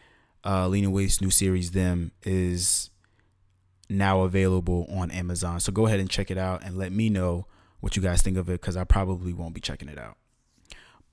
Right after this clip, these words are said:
And that's pretty much it, you know. Um, this has been an awesome episode. Got into everything I wanted to get into. And as always, send topics,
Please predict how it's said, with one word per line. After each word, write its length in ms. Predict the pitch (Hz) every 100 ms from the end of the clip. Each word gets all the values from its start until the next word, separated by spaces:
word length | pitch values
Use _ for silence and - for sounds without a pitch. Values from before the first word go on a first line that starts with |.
| _ _ _ _ _ -
And 280 | 135 139
that's 120 | 151 156
pretty 160 | 196
much 260 | 196 190 233
it, 240 | 262 -
you 80 | 117
know. 240 | 147 160 170 _ _
Um, 560 | - 120 123 127 127 123
this 120 | 127
has 100 | 147
been 140 | 143 123
an 100 | 101
awesome 300 | 110 120 101
episode. 640 | 104 107 - 95 95 - - _ _ _ _ -
Got 160 | 107 101
into 320 | 101 98 98
everything 400 | 95 95 98 98
I 40 |
wanted 260 | 95 98 95
to 60 | 95
get 120 | 95
into. 400 | 95 - 98 117 - - _ _ _ _ _ _ _ - -
And 160 | 110 110
as 140 | 104
always, 400 | 117 131 104 113
send 240 | - 98 95
topics, 580 | 101 - 117 - -